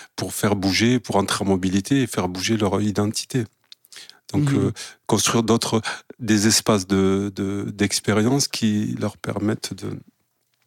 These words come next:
Speaker 1: d'être des interlocuteurs vis-à-vis de, de, de l'extérieur et en même temps de transformer, euh, donc, euh,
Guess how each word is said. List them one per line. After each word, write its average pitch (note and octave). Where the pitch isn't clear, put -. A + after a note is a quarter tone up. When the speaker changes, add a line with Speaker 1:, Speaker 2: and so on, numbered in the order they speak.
Speaker 1:
d'être -
des G2
interlocuteurs G2+
vis-à-vis F#2+
de, G2
de, G2+
de G#2
l'extérieur G#2+
et G2+
en F#2+
même F#2+
temps A#2
de G2
transformer, A#2
euh, G#2+
donc, -
euh, A2